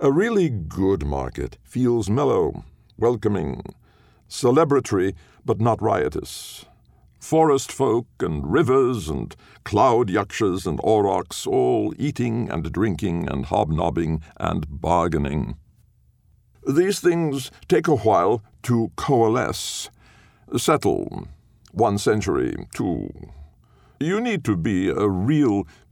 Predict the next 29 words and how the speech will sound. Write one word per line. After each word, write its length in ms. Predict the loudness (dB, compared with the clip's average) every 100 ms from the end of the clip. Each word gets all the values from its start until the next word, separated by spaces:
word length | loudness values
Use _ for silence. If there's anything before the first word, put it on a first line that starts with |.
| -6
people 580 | -4 -2 -2 0 0 -4
tree. 540 | -6 -6 -6 -8 -10 -14 _ _ _ _ _ _ _
Banyans 640 | -2 2 2 2 0 -2 -2 0
are 160 | 0 0
famously 720 | -4 -2 0 0 -2 -2 -4
sociable. 760 | -2 -2 -4 -6 -10 -8 -10 -12 _ _ _ _ _ _ _ 2
All 240 | 4 4
kinds 380 | 4 0 0 0
of 160 | 0 2
birds 480 | 2 4 2 -2
and 180 | -4 -2
animals 520 | 0 0 0 -2 -2
and 240 | -4 -4 0
insects 720 | 0 -2 -2 -4 -6 -16 -18 -20 _
hang 260 | 0 2 2
out 260 | 0 -2 -2
on 220 | -2 0
them, 240 | 0 -2 -2
under 300 | 0 2 2
them, 380 | 2 0 -2 -4 -8 _
in 100 | 0
the 120 | 2 2
hollows 500 | 2 2 2 -2 -4
and 220 | -4 -2
nooks 420 | -2 -2 -4 -14 -16 -10
of 180 | -6 -2
their 160 | -2
trunks. 720 | -2 -4 -4 -8 -16 -16 -20 _ _ _ _
Wasps 720 | -2 2 2 0 -8 -10 -12